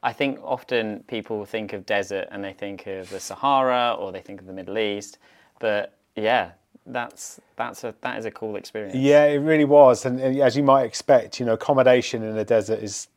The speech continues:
Speaker 2: somewhat scarce. And so I think we'd have about a sort of forty-five to sixty minute commute every day,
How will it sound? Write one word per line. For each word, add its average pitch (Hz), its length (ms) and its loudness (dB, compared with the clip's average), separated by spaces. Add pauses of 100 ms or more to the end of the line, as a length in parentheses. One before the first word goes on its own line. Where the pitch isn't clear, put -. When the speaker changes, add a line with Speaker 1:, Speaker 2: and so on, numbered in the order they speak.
(240)
Speaker 2:
somewhat 113 380 -8
scarce. - 600 -6
And 110 100 -16
so 120 220 -4
I 127 60 -4
think 135 120 -10
we'd 135 140 -8
have 120 160 -8
about 117 340 -6
a - 40 -18
sort 123 180 -10
of 113 80 -8
forty-five 117 680 -4
to 117 80 -18
sixty - 360 -14
minute 113 300 -10
commute 120 380 -10
every 113 200 -12
day, 113 420 -6